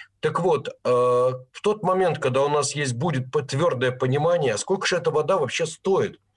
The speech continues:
и как её можно застраховать, её цену, как можно зафиксировать её цену для себя, не на сегодня, а, например, через, э, месяц, через год.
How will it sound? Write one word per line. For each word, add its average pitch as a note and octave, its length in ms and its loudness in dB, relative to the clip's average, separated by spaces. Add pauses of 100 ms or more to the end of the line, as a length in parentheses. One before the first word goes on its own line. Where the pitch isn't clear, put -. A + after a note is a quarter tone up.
(280)
и A#2+ 60 -4
как E3+ 240 0
её D#3+ 160 2
можно C3 440 0 (120)
застраховать, C#3 800 0
её B2 200 0
цену, C#3 580 0 (340)
как D3 220 -2
можно D#3 260 2
зафиксировать C3+ 840 -2
её B2 160 0
цену A2+ 320 -2
для G#2 100 -4
себя, G#2 520 -2 (260)
не C3+ 100 0
на D#3 80 2
сегодня, E3+ 480 0
а, - 20 2
например, C3 460 0
через, B2+ 480 -2
э, F#2+ 260 0 (220)
месяц, B2+ 460 -2
через C3 340 0
год. A#2+ 320 -2